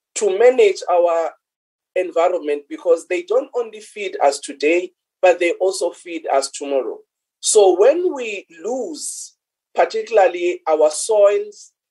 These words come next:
to degradation, kube neyindonga, we don't only just lose the spaces for habitation by those communities, but also we lose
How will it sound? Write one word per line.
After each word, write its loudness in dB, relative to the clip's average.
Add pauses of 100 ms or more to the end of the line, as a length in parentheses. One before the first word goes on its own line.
(120)
to -18
degradation, -4 (420)
kube 2
neyindonga, 2 (440)
we -6
don't 4
only -2
just 2
lose -6
the -4
spaces -2
for -2
habitation -4 (300)
by 4
those -4
communities, -10
but 0
also 4
we -8
lose -10